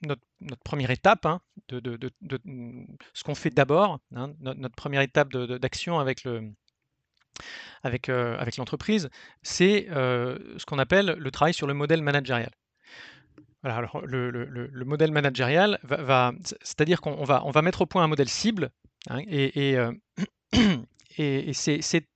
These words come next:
c'est une sorte de, de, de, d'émanation de la culture de l'entreprise. En même temps, c'est, c'est, ça, ça, ça, c'est proche de ce qu'elle est, mais c'est aussi, euh, bien sûr, euh, une,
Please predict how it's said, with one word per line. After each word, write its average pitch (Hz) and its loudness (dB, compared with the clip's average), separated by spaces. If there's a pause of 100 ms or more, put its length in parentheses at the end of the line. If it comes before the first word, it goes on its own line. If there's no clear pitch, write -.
(520)
c'est - -6
une 160 -2
sorte - 0
de, 151 2
de, 135 0
de, 131 -2
d'émanation 170 2
de 170 2
la 143 4
culture 196 0
de 160 4
l'entreprise. 147 0 (420)
En 143 -2
même 151 2
temps, 170 0
c'est, 123 -4
c'est, - -8
ça, - -6
ça, - -2
ça, 120 -6 (380)
c'est - -4
proche 147 0
de 139 -6
ce - -4
qu'elle 170 8
est, 185 8
mais 156 0
c'est 143 2
aussi, 156 0
euh, 123 -4
bien 135 -2
sûr, 170 -2
euh, 120 -4
une, 139 -10